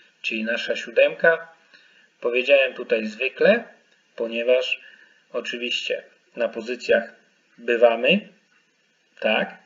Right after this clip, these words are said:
a nie jesteśmy do nich przy-, przywiązani, bo dzisiaj nowoczesny futbol polega na tym, że jest bardzo duża wymienność pozycji.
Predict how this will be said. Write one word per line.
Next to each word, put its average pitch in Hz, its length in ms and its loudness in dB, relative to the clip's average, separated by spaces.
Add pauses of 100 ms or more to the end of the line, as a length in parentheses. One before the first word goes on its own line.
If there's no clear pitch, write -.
(500)
a 120 120 0
nie 123 200 -4
jesteśmy 127 400 -10
do 120 100 0
nich 120 140 -8
przy-, 120 280 -4
przywiązani, 117 640 -4
bo 101 240 -8 (140)
dzisiaj 131 300 -4
nowoczesny 117 460 -6
futbol 127 460 2 (320)
polega 123 340 2
na 127 140 2
tym, 127 180 -12
że 117 320 6
jest 110 180 -10
bardzo 117 360 2
duża 110 240 -6
wymienność 110 440 -8
pozycji. - 460 -18